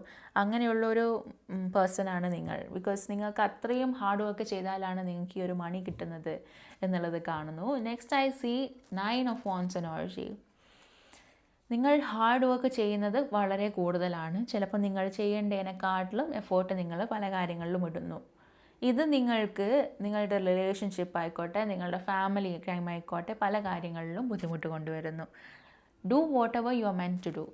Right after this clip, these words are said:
അതായത് നിങ്ങൾക്ക് ചെയ്യേണ്ട നിങ്ങളുടെ പാർട്ട് എന്ന് പറഞ്ഞിട്ട് നിങ്ങൾക്കൊരു കാര്യം ഉണ്ടാക്കുക, ആ ഒരു സംഭവം ചെയ്യുക. അതിൻ്റെ അപ്പുറം നിങ്ങൾ നോക്കാനോ അല്ലെങ്കിൽ അതിൻ്റെ അപ്പുറം കാര്യങ്ങൾ ചെയ്യാനോ പിടിക്കാനോ നിൽക്കരുത്.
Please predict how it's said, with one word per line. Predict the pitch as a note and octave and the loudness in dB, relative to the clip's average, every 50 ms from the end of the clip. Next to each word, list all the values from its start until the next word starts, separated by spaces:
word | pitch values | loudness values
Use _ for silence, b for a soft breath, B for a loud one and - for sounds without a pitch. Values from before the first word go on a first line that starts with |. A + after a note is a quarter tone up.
| - F3+ | -6 -2
അതായത് | F#3 F#3+ F#3 F#3 F#3 G3 A#3+ A#3+ A3 G3+ | 0 0 0 2 0 0 -2 -2 -2 -4
നിങ്ങൾക്ക് | F#3+ F#3+ F#3+ G#3+ A3+ A3 C#4 C4+ C4+ | -4 -4 -2 -2 -2 0 -2 0 0
ചെയ്യേണ്ട | A#3 G#3+ G#3 G#3+ G#3+ G#3+ A#3 A#3 A3 | 0 0 0 -2 -2 -2 -2 -4 -4
നിങ്ങളുടെ | G3+ G3 G3+ G#3 G#3+ A3+ A#3+ A3 A#3 | -4 -2 -2 0 0 0 -2 -2 -4
പാർട്ട് | G3+ F#3+ F#3+ F#3 F#3 - G#3 | -2 -2 -2 -2 -2 -2 -2
എന്ന് | G3+ G#3 | 0 0
പറഞ്ഞിട്ട് | G3 F#3 F#3 F#3+ G3 G3 | -2 -2 -2 -4 -4 -4
നിങ്ങൾക്കൊരു | F#3 F#3 F3+ F3+ F#3+ F#3 F#3 F#3 F#3 | -4 -4 -4 -4 -4 -4 -4 -4 -4
കാര്യം | F3+ F3 F3 F3+ F3+ E3+ | -4 -4 -2 -2 -2 -2
ഉണ്ടാക്കുക, | E3 D#3+ E3 E3+ F3 - - F#3+ C4+ B B B B B B B - A3+ | -4 -4 -4 -4 -4 -6 -6 -8 -8 B B B B B B B 0 2
ആ | B3+ C#4+ B3+ | 4 4 4
ഒരു | G#3+ G3+ G3+ - G3 | 2 0 -2 -4 -4
സംഭവം | F#3 F3+ E3 E3 E3 E3+ E3+ - | -4 -2 -4 -6 -8 -6 -6 -4
ചെയ്യുക. | E3 D#3+ - - - - - - | -4 -4 -4 -6 -10 -6 -2 -2
അതിൻ്റെ | G#3 A#3+ B3 A#3 G#3+ G3 G3 | 0 0 -2 -2 -4 -4 -6
അപ്പുറം | - - _ - C#4 B3 A#3+ B3 - | -8 -2 _ 2 2 4 2 0 -2
നിങ്ങൾ | G3 F#3 F#3 F#3 G3 G3+ G3+ F3+ | -6 -4 -4 -2 -2 -2 -2 -2
നോക്കാനോ | F3 F3 F3+ - F3+ F3 F3 F#3 G#3+ - - | -4 -4 -4 -4 -4 -4 -2 -4 -4 -2 -2
അല്ലെങ്കിൽ | F3+ F3 E3+ F3+ F3+ F3+ | -2 -2 -2 -4 -4 -4
അതിൻ്റെ | F3+ F#3+ G3 G3 F#3 | -4 -4 -6 -6 -8
അപ്പുറം | - - F#3 F#3+ G#3 G3+ G3 | -8 -10 -8 -8 -6 -6 -6
കാര്യങ്ങൾ | F3+ F3+ F3 E3+ E3+ E3+ - F3+ | -6 -6 -6 -6 -6 -6 -6 -6
ചെയ്യാനോ | E3+ E3 E3 E3 E3 F3+ G3 F#3+ | -6 -4 -4 -6 -4 -4 -4 -4
പിടിക്കാനോ | E3+ E3+ E3 - E3 E3 E3 G#3 A3+ G3+ | -6 -6 -6 -6 -6 -6 -4 -4 -4 -4
നിൽക്കരുത്. | F3+ F#3 - - E3 D#3+ - - - | -4 -6 -6 -6 -6 -6 -6 -10 -12